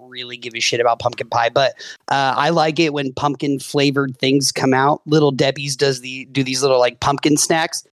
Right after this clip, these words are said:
They're fucking delicious. I like pumpkin, like, iced lattes. I love that shit, dude. I like pumpkin flavored ice cream. Big fan. But as far as the pie goes,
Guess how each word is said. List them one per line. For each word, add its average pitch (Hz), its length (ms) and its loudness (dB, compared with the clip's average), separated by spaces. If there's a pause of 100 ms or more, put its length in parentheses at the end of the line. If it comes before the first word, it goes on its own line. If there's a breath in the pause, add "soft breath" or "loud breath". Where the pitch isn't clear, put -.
(140)
They're 151 80 -10
fucking 131 320 -2
delicious. 139 480 -2 (340 loud breath)
I 139 120 0
like 139 240 0
pumpkin, 147 540 0
like, 135 280 -2
iced 143 280 -4
lattes. 147 640 0
I 131 40 -8
love 139 240 -2
that 143 200 0
shit, 139 280 -6
dude. 147 320 -4
I 131 80 0
like 135 220 -2
pumpkin 147 320 -4
flavored 139 340 -2
ice 147 260 -2
cream. 165 320 2 (200)
Big 151 200 0
fan. 156 260 2
But 143 120 -4
as 127 120 -6
far 269 240 2
as 208 160 2
the 151 60 2
pie 156 380 0
goes, 160 360 -2